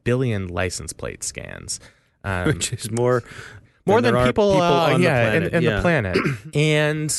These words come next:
Speaker 1: while this is only supposed to be available for the agencies that would use it, uh, the company has admitted that people who have, uh, or who are not supposed to have access to that database have been able to access it. And once you do access it, you obviously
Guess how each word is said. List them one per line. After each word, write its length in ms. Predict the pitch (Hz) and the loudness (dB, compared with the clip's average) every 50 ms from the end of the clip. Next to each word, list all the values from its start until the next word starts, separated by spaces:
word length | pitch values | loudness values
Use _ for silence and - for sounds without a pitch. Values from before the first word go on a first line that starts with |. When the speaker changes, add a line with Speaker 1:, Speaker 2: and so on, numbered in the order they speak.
| - - - - _ - | -6 -10 -14 -20 _ -8
Speaker 1:
while 360 | 139 143 160 170 185 196 180 | 0 2 2 4 4 2 0
this 120 | 175 - 175 | 0 -4 -4
is 100 | 143 - | -4 -2
only 240 | - 135 143 151 139 | -2 -2 -2 -2 -4
supposed 300 | - - 139 131 123 - | -4 -2 -2 -2 -2 -2
to 60 | 123 | -6
be 300 | 120 120 113 113 113 110 - - | -6 -4 -2 -2 -2 -2 -2 -4
available 760 | 101 95 95 107 110 113 110 107 104 104 95 92 92 95 92 | -8 -6 -2 0 0 0 0 -2 -2 -4 -4 -2 -2 -4 -4
for 600 | - - - - 98 98 95 92 92 92 92 92 - - _ _ _ _ _ - | -8 -14 -10 -4 -4 -2 0 0 0 -2 -4 -4 -8 -14 _ _ _ _ _ -8
the 120 | - - 113 | -6 0 0
agencies 560 | 131 127 120 123 110 - - 113 110 101 - | 0 0 0 -2 -4 -2 -2 -2 -2 -2 -2
that 160 | 101 101 73 | -2 -4 -2
would 160 | 92 92 87 | -4 -6 -6
use 280 | 90 90 101 117 120 - | -4 -4 -2 -2 -2 0
it, 180 | 160 165 - - - - _ _ _ _ _ _ - | -2 -2 -2 -6 -14 -20 _ _ _ _ _ _ -6
uh, 160 | 110 107 101 95 | -4 -2 -2 -2
the 100 | 107 101 | -4 -6
company 460 | - - 170 180 - 170 147 127 117 | -4 -4 -4 -2 -2 -2 -2 -2 0
has 180 | 120 113 104 | -2 -2 -2
admitted 600 | 113 95 98 95 95 101 107 123 156 165 156 135 110 | -2 -4 -4 -4 -2 -2 0 0 0 0 -2 -4 -6
that 380 | - 101 101 95 80 - - - | -4 -2 -2 -2 -4 -6 -12 -10
people 300 | - 127 120 117 110 110 | -8 -8 -4 -4 -4 -2
who 120 | 110 101 92 | -2 -2 -2
have, 360 | 90 87 92 - - - - _ _ - | -4 -6 -10 -16 -20 -20 -20 _ _ -8
uh, 300 | - 104 95 87 82 62 - - - - | -6 -4 -4 -4 -4 -6 -8 -12 -12 -8
or 120 | - 101 | -4 -2
who 40 | 95 | 0
are 120 | 104 98 104 | 0 0 2
not 220 | 117 120 - - | 0 -2 -2 -2
supposed 260 | - - 120 117 110 - | -2 0 0 0 0 0
to 60 | 110 | -2
have 80 | 101 82 | -2 0
access 420 | - 98 104 104 - - 90 - - | 0 -2 -2 -2 -4 -8 -8 -8 -8
to 60 | - | -6
that 180 | 95 85 80 - | -6 -6 -6 -4
database 480 | 92 95 90 87 82 82 82 80 - | -4 -4 -4 -4 -6 -6 -8 -8 -8
have 160 | - 90 87 87 | -8 -10 -8 -8
been 100 | 95 92 | -8 -8
able 180 | 90 87 - - | -8 -10 -10 -10
to 140 | - - - | -10 -8 -8
access 440 | 90 92 - - - 65 - - - | -8 -10 -8 -10 -10 -10 -10 -12 -14
it. 160 | - - - _ _ _ _ _ _ _ - | -14 -16 -20 _ _ _ _ _ _ _ -4
And 80 | 110 120 | 0 2
once 180 | 185 240 240 - | 2 2 2 0
you 80 | 160 | -2
do 200 | 113 - 214 254 190 | -2 0 0 0 0
access 460 | 110 107 - - - 104 92 - - | 0 0 -4 -2 -2 -2 -2 -2 0
it, 100 | 123 117 - | -2 -2 -2
you 120 | 107 82 | -2 -4
obviously 640 | 98 107 110 107 110 - - - 101 98 98 98 98 | -2 -2 -2 -2 -4 -6 -4 -4 -2 -2 -2 -4 -6